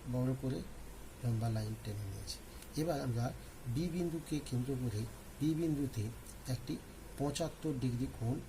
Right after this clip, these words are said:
আঁকব। তাহলে তার উদ্দেশ্যে আমরা যে কোনো দৈর্ঘ্যের বিকে কেন্দ্র করে, আহ, বৃত্তচাপ নিয়ে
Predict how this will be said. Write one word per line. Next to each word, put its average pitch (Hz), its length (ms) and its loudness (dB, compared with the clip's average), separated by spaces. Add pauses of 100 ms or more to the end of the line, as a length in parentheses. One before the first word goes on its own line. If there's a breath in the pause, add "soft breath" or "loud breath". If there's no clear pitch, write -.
(220)
আঁকব। 110 240 -4 (500)
তাহলে 127 160 4
তার 147 260 2
উদ্দেশ্যে 156 460 0 (360)
আমরা 131 380 4 (100)
যে 139 160 2
কোনো 156 180 4
দৈর্ঘ্যের 139 400 2 (2000)
বিকে 127 440 0
কেন্দ্র 123 340 2
করে, 127 160 0
আহ, - 880 -8 (260)
বৃত্তচাপ 120 640 0
নিয়ে 143 180 2